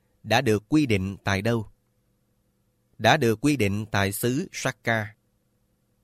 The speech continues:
Liên quan đến ai? Liên quan đến các tỳ khưu nhóm luật sư.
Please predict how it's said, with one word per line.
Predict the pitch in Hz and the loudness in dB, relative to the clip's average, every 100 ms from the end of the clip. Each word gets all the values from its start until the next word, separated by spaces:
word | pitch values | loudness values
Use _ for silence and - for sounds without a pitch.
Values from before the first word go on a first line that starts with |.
| _ _ _ _ _ _ | _ _ _ _ _ _
Liên | 123 135 127 | 0 0 2
quan | 127 120 117 | 0 0 -2
đến | 131 | -2
ai? | 117 117 107 - _ _ _ _ _ _ _ _ _ _ - | 0 -2 -2 -8 _ _ _ _ _ _ _ _ _ _ -2
Liên | 135 151 | 0 2
quan | 139 139 135 | 2 0 0
đến | 135 180 | -2 -2
các | - 226 - | -2 -2 0
tỳ | 104 98 | 0 0
khưu | - 135 131 | 0 2 2
nhóm | 120 120 147 202 | 0 0 0 -2
luật | 104 - | -2 -2
sư. | - 120 | -4 -4